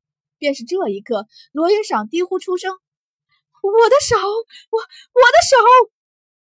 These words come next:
他痛得大叫起来，面上的血色缓缓地散去。“你，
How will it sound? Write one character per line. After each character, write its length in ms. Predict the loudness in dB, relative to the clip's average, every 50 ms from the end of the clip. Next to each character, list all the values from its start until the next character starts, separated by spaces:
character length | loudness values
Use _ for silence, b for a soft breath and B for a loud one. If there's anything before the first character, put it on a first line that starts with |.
| _ _ _
他 140 | -6 -6
痛 320 | -6 -6 -10 -14 -12 -8 -8
得 100 | -8 -8
大 140 | -8 -8 -6 -4 -4 -4 -4
叫 220 | -6 -6 -6 -6
起 220 | -8 -10 -10 -8
来， 260 | -6 -4 -6 -6 -8 _ _ _ _ _ _ _ _ _
面 320 | -8 -4 -2 -2 -2 -4
上 240 | -4 -4 -4 -4 -4
的 80 | -6
血 240 | -6 -6 -6 -6 -6
色 280 | -4 -4 -2 -2 -2 -2
缓 260 | -2 -4 -6 -6 -6 -8 -10
缓 120 | -10 -8
地 120 | -10 -12
散 220 | -12 -12 -12 -12 -12
去。 300 | -12 -12 -12 -12 -12 _ _ _ _ _ _ _ _ _ _ _ _ _
“你， 100 | -16